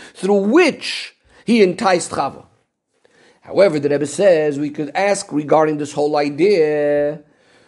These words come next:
why in fact did the Nachash need to be cursed, that he should be worse off and inferior from all the other animals by not having um, his,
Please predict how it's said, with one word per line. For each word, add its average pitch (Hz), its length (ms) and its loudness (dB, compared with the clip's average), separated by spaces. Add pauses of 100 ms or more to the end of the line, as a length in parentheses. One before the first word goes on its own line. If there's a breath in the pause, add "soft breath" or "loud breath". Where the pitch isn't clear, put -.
(220 soft breath)
why 220 460 4
in 156 220 -2
fact 160 440 -4
did 143 180 -6
the 147 180 -4
Nachash 147 420 -4
need 147 260 0
to 160 80 2
be 147 140 -4
cursed, 143 360 -2
that 147 100 -2
he 143 100 -2
should 143 280 -8
be 139 400 -2 (920 soft breath)
worse 185 560 2
off - 600 -2 (500)
and 160 100 0
inferior 151 800 0 (160)
from 160 180 -8
all 147 160 0
the 147 140 2
other 147 180 0
animals 156 540 0
by 147 120 0
not 156 240 0
having 127 540 -4 (680 soft breath)
um, 143 140 2
his, 131 280 2